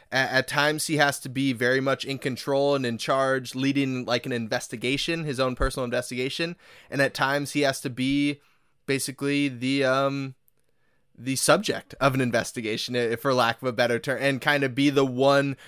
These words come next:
who is, is having things revealed about himself. So, uh, I, it wasn't an easy job, and he did a great job. I was thinking a lot of Fincher while I was watching his, uh,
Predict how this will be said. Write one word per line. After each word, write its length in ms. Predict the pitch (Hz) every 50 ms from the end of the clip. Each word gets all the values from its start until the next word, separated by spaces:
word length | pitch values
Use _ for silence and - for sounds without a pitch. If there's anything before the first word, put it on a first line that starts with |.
| - _
who 360 | _ 156 151 143 143 139 139 135
is, 480 | - 131 135 131 131 127 120 113 - - - - - _ _
is 180 | - 131 127
having 240 | - 147 135 135 135
things 240 | 123 - 143 131 123
revealed 380 | 135 123 117 131 139 139 135 123
about 320 | 117 117 127 123 120 117
himself. 480 | 120 120 113 - - 139 135 117 - -
So, 540 | - - 151 143 139 135 131 127 123 120 110
uh, 360 | - 107 120 120 113 113 104 - - - - - -
I, 240 | - 120 120 - - - _ _ _ _ _ _
it 160 | - 139 143 135
wasn't 320 | 135 147 151 147 143 151 147
an 140 | 143 139 139
easy 240 | 139 135 123 131 131
job, 260 | - 127 107 107 117
and 60 | 120 120
he 60 | 113
did 160 | 107 120 113
a 40 | 117
great 180 | 110 120 113 -
job. 160 | 120 107 101
I 40 | 131
was 100 | 151 139
thinking 180 | - 190 175 147
a 40 | 120
lot 220 | 123 123 123 117 117
of 60 | -
Fincher 320 | - 127 117 - - 117 104
while 160 | 110 104 95
I 40 | 98
was 120 | 107 113 120
watching 320 | 95 101 113 - 90 110
his, 280 | - 123 113 107 110 -
uh, 220 | 98 95 92 85